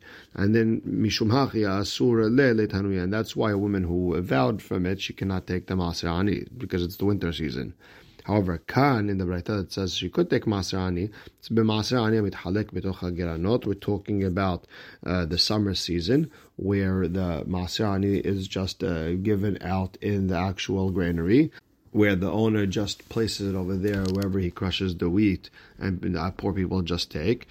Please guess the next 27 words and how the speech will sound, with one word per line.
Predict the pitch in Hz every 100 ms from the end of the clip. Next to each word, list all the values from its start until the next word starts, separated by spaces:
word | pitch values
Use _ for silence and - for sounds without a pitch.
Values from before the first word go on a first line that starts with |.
| - - -
כיוון | - 87 107 117
דכתיב | 101 - 147 117
ב-, | 101 98 101
והנחת | 95 92 110 120 104 - - 139 131 117 120 -
בשעריך, | 98 98 - 90 107 123 120 95 87
it | 87
says | - 107 98
you | 95
just | 95 92 101
leave | 104 123 110
it | 101 -
there, | 82 90 120 - - -
and | 104 101
since | 131 120 -
you're | 107
just | 107 107 -
leaving | 139 131 107
it | 95 -
there, | 95 110 151 - -
שריה | - 117 120 147 135
ליה | 120 113
לתנויה. | 104 101 104 95
Therefore, | 92 110 113 101
a |
woman | 107 131 107
who | 85 90
vowed | 120 135 110 101